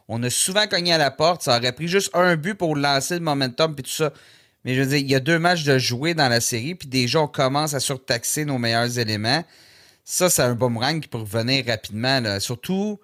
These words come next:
contre une équipe aussi physique que les Capitals.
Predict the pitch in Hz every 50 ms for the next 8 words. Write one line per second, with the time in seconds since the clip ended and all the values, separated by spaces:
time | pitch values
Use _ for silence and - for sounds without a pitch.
0 | _ _ _ _ - 143 135 135 135 - 139 139 131 131 - 170 175 - - -
1 | 175 151 - - - - 170 156 - - - 180 156 135 123 160 175 165 - -
2 | - - _ _ _ _ _ _ _ _ _ _ _ - - 139 127 135 131 123
3 | - 127 120 - 123 113 - 139 151 190 202 196 165 135 113 - -